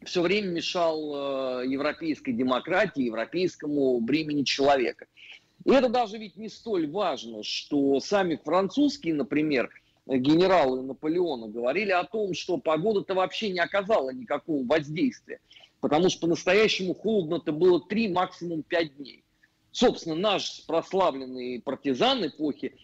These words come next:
Отечественной войны восемьсот двенадцатого года Денис Давыдов даже в своё время целую статью написал о влиянии вот этого климата на,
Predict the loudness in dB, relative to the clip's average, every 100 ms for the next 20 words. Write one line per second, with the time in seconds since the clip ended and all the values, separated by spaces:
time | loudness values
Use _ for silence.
0 | _ _ -4 0 2 2 0 -2 2 2
1 | 2 -2 -4 -6 0 0 2 0 0 0
2 | -4 -4 0 4 4 4 0 0 0 0
3 | -2 0 0 2 -2 -2 0 -2 -4 -6
4 | -2 0 0 0 -4 -6 _ _ _ _
5 | -2 2 2 0 -8 -6 -6 -4 -4 -2
6 | -4 -6 0 2 2 0 0 2 2 0
7 | -4 -4 -4 -4 -4 -2 -4 -2 -4 -2
8 | -2 0 0 -2 -6 -8 _ _ _ _
9 | _ -14 -4 0 4 4 2